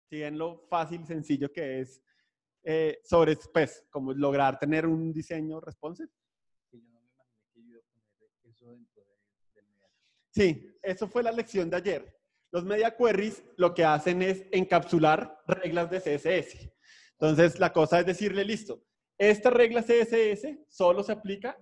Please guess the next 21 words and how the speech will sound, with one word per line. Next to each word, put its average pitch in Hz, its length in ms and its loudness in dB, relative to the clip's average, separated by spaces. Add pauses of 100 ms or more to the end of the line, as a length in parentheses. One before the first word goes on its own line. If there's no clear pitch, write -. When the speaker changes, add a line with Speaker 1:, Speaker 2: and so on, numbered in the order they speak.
(120)
Speaker 1:
en 170 160 -6
caso 151 580 -6
de 190 220 0
esto. - 320 -12 (480)
Todas 196 280 6
las 208 120 2
reglas 180 400 2
que - 80 -8
estén 151 460 -2
antes 175 340 -4
del 202 140 -4
media 180 260 2
query 151 400 2
o 143 120 0
después 139 300 -2
del 156 100 -2
media 185 240 0
query 165 420 2
se - 120 -6
aplican 135 460 -8
siempre." 147 360 -8